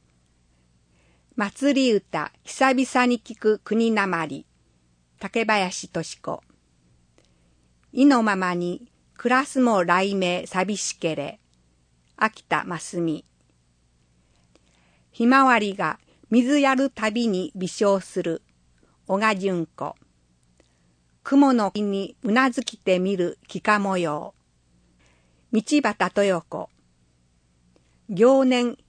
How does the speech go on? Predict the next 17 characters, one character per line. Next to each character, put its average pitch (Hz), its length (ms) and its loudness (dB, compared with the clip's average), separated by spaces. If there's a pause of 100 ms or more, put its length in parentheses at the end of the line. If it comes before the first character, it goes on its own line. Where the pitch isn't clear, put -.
百 240 400 -2
五、 170 240 -2 (340)
お 190 100 4
ば 233 180 4
は 247 140 2
見 254 140 4
事 254 340 0
に 175 260 -4
行 214 100 -10
き 226 180 -2
ま 208 160 -2
し - 220 -12
た。 143 160 -8 (840)
三 196 80 -2
崎 233 360 -6
智 202 300 -4 (100)
子。 - 220 -12